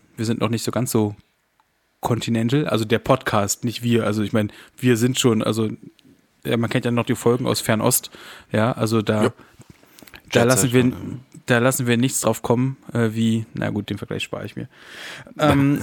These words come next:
Speaker 2: <laughs>
Speaker 1: auf jeden Fall, ähm, äh, m-, möchte ich einfach sagen, spielt in diesen Zeiten vielleicht nicht immer das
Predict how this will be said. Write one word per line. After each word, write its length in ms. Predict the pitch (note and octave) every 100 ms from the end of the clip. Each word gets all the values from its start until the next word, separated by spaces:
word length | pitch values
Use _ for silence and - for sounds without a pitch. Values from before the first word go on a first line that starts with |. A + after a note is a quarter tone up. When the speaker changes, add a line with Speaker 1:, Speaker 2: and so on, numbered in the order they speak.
| -
Speaker 2:
<laughs> 160 | -
Speaker 1:
auf 200 | C#3 B2+
jeden 140 | D3+ D#3+
Fall, 480 | D3+ C3+ C3+ C3+ -
ähm, 480 | B2+ C3 B2+ B2+ B2+ - - - - - _ - - - - - -
äh, 140 | D3+ - -
m-, 280 | C4 G3 C#3 -
möchte 220 | D3+ E3
ich 80 | D#3
einfach 160 | C#3 C3+
sagen, 380 | C3 B2 D3 -
spielt 300 | - E3 G3+
in 100 | E3+
diesen 240 | C#3+ C#3+
Zeiten 320 | - C3+ D#3+
vielleicht 320 | D#3+ C3+ C3 -
nicht 260 | F#3+ -
immer 240 | - D3+ C#3
das 280 | B2+ -